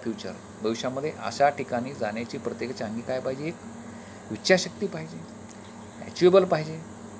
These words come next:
मी करू शकतो, you have capacity to do this. आपल्याला माहिती आहे, आपल्या देशाचे पंतप्रधान चहा ऐकणारा माणूस देशाचा पंतप्रधान होऊ शकतो,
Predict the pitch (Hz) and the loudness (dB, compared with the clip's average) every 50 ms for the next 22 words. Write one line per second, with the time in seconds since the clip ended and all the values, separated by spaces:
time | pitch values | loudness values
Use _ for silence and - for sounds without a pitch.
0 | - 113 143 165 - - 135 151 202 190 - 175 170 - - 156 143 143 135 156 | -4 -2 -2 -2 4 6 8 8 8 8 6 6 4 4 2 0 0 2 0 0
1 | - - - 123 120 175 160 - - 185 - 214 - - 208 196 202 180 208 180 | 2 4 6 6 6 6 4 4 2 -2 -2 -4 -4 -4 -2 0 2 2 2 2
2 | 156 120 - - - - - - - - - - - - - - - - - - | 0 -2 -2 -4 -6 -8 -10 -12 -14 -14 -14 -14 -14 -14 -14 -14 -14 -14 -14 -14
3 | - - - - - - - - - - - - - - - - 156 165 180 180 | -14 -14 -12 -12 -14 -14 -14 -14 -14 -14 -14 -14 -14 -10 6 8 8 8 10 8
4 | 180 180 180 196 196 214 226 - - - - - - - - - - - - - | 6 8 6 6 4 4 2 -4 -10 -14 -14 -14 -14 -14 -14 -14 -14 -14 -14 -14
5 | - - - - - - 131 139 170 185 175 151 156 156 - 190 180 180 202 175 | -14 -14 -12 -4 6 8 8 8 8 6 6 6 6 4 4 2 2 2 2 4
6 | - 160 160 160 170 170 165 170 170 175 190 214 - - - - - - - - | 4 4 4 6 6 6 6 6 6 4 2 -4 -12 -14 -14 -14 -14 -14 -14 -14
7 | - - - - - - - - - - - - - - - - - - - - | -14 -14 -14 -14 -14 -14 -14 -14 -14 -14 -14 -14 -16 -16 -14 -14 -14 -14 -14 -14
8 | - - - - - 175 165 165 180 185 190 185 - 185 190 196 196 202 214 214 | -14 -14 -8 2 4 6 8 10 8 8 8 6 4 8 10 12 12 12 12 10
9 | 208 202 190 165 156 147 165 185 185 160 143 143 139 - 165 170 165 196 185 180 | 10 10 8 6 6 6 4 2 2 4 2 2 4 6 4 6 6 6 4 6
10 | - 156 139 143 160 160 180 180 180 202 214 214 196 190 196 202 196 - 160 - | 4 2 2 2 2 4 6 10 12 12 12 12 10 8 4 4 2 2 -2 -2
11 | - - - 120 113 110 | -4 -4 -4 -4 -4 -4